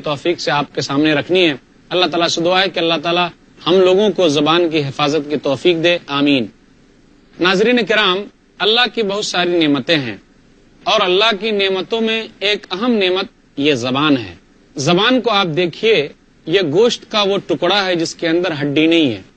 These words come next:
اس زبان کو آپ دیکھیے، اس کا استعمال اگر ہم صحیح طریقے سے کرتے ہیں تو یہی زبان ہمیں اونچا اٹھا دیتی ہے، اور اگر اس زبان کا استعمال ہم غلط طریقے سے کرتے ہیں تو یہی زبان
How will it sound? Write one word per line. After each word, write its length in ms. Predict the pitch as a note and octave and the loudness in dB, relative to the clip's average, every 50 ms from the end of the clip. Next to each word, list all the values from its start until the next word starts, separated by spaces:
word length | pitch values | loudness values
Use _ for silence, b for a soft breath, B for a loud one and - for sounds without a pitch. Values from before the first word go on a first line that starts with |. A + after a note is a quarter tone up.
| _ _ _ _ _ - | _ _ _ _ _ 2
اس 140 | G3+ A#3 | 2 2
زبان 400 | G3+ F3+ F#3+ F3+ G3 A3 B3 B3+ A3 | 4 2 2 2 2 2 2 0 0
کو 140 | G#3+ B3+ A#3+ | 0 0 0
آپ 220 | G3+ F#3+ F#3+ F#3 F3 E3 | 0 0 0 0 0 0
دیکھیے، 360 | G3 F#3+ D#3+ - G#3+ A3+ A#3+ B3 A3+ G3 - | 0 0 0 0 0 2 2 2 0 -2 -4
اس 180 | - F3 - - | -4 -6 -6 -4
کا 180 | - - A#3 A3 | -4 -2 -2 0
استعمال 760 | G#3 G#3 - - - - F3+ E3 F3+ F#3+ G3+ F3+ D#3 D3 D3 D3 _ _ _ _ - | 0 -2 -2 -4 -4 -4 -2 0 0 0 0 0 0 -2 -4 -8 _ _ _ _ -6
اگر 240 | D#3+ F3+ G3 A#3+ A3 G#3 | -4 -2 0 0 -2 0
ہم 100 | A3 G#3+ | -2 -2
صحیح 300 | F#3 - - F#3+ G#3+ B3 - | -2 -2 0 2 2 2 4
طریقے 360 | - A3 G#3+ A3 F#3 F#3 A3+ | 4 2 2 2 2 2 0
سے 140 | G3+ - G#3 F#3 | 0 0 0 -2
کرتے 340 | - F3+ E3 D3+ - G#3+ | -2 -2 -4 -2 -2 -2
ہیں 240 | G#3+ G3 E3+ D#3 C3+ C3+ - _ _ _ _ _ _ _ - | 0 2 2 2 0 -2 -6 _ _ _ _ _ _ _ 0
تو 80 | E3+ | 2
یہی 280 | F3+ F3 F#3 E3+ A3 B3 | 2 2 2 2 0 0
زبان 480 | G#3+ F3+ F#3+ F3+ F#3+ F#3 F3 D#3 D#3 D#3+ E3 - - - - - - | 0 0 -2 -2 0 0 0 0 -2 -4 -8 -18 -20 -20 -16 -8 -2
ہمیں 160 | D#3+ F#3 F#3+ | 0 0 0
اونچا 340 | F#3 E3+ F#3 F#3 F3+ - G3 | 2 2 0 0 0 0 0
اٹھا 300 | F3 D#3+ D3+ - C#3+ D3 | 2 2 0 0 0 0
دیتی 380 | D3 C#3+ C#3+ C3 - F3+ F3 C#3+ | 0 0 0 0 2 2 2 2
ہے، 100 | A#2+ G#2 F#2+ - _ _ _ _ _ _ _ _ _ _ - | 0 -2 -6 -12 _ _ _ _ _ _ _ _ _ _ -6
اور 160 | - G3 B3 C4+ | -2 0 0 0
اگر 240 | C4+ B3 A#3+ B3+ | 2 2 2 2
اس 160 | A#3+ G#3 A3 F3+ | 2 2 2 2
زبان 480 | D#3 D#3 F#3 F3+ F#3 G#3+ A#3+ B3 A#3+ | 0 0 0 0 2 2 2 2 2
کا 120 | F#3 A3 G#3 | 2 2 2
استعمال 500 | G3+ F3+ - - G3 F#3+ G3 G3+ G3+ F#3+ | 2 0 -2 -2 -4 -2 0 0 0 0
ہم 140 | F#3 F3+ E3 C3 | 2 0 0 0
غلط 280 | B2+ E3+ G#3+ A#3+ G3+ - | 0 0 0 0 -2 0
طریقے 320 | A#3 G#3+ A3 G3+ F3 G3+ | 2 2 2 2 2 0
سے 120 | F3 - G3 E3 | -2 -2 -4 -4
کرتے 320 | - E3 D3+ - - G3+ G3 | -4 -4 -4 -4 -2 0 2
ہیں 160 | F3 D3+ C3 A#2+ _ _ _ _ - | 2 2 0 -2 _ _ _ _ -6
تو 60 | - D#3+ | -2 0
یہی 280 | E3+ F3 E3+ F#3 A3+ | 2 2 2 2 2
زبان 460 | G3 D#3+ E3 D3+ E3+ F3+ E3 D3 C3+ | 2 2 2 2 2 4 2 2 0